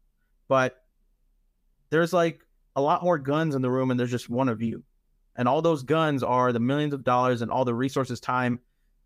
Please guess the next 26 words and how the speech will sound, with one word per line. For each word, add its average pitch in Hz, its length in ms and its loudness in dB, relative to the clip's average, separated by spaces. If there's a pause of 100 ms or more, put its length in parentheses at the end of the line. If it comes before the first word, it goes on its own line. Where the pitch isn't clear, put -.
effort, 127 420 0
and 117 220 0
whatever 120 640 0
is 113 120 -6
put 147 280 -2
into 123 560 0 (280)
crafting 151 540 0
these 156 240 -2
machines 123 640 -2 (360)
to 127 280 0
suck - 420 -2
your 135 140 2
attention 127 380 -2
away 117 260 0
from 117 280 -4
your 110 140 -2
reality. - 400 -8 (800)
So 156 180 2
I'll 147 140 2
break 160 240 0
this 202 160 -2
episode 147 460 2
down 120 340 2
in 113 180 0
three 131 240 0
parts. - 460 -8